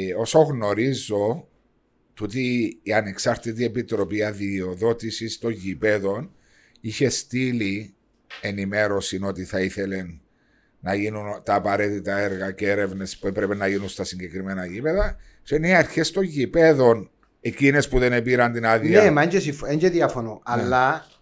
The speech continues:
Speaker 2: έπρεπε να έρθει να το ελέγξεις πιο γλυόρα. Όχι να περιμένεις τελευταία στιγμή και να πεις ότι
Speaker 1: Απαναγία μου.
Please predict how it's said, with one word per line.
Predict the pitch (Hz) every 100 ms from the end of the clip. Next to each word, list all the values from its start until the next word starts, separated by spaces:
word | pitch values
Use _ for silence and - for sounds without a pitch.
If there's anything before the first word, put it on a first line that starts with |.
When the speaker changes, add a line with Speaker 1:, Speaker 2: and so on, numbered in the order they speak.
| _
Speaker 2:
έπρεπε | 127 175 190 180
να | 175
έρθει | 175 196
να | 208
το | 185
ελέγξεις | 151 185 - 202
πιο | 240
γλυόρα. | 233 196 113 90 - _ - _ _ _ _ _ _ -
Όχι | 165
να | 226
περιμένεις | 214 208 180 170 156 -
τελευταία | 160 143 - 156 147
στιγμή | 151 143 147
και | 143
να | 151 135
πεις | 147 147
ότι | 147
Speaker 1:
Απαναγία | 151 107 90
μου. | - -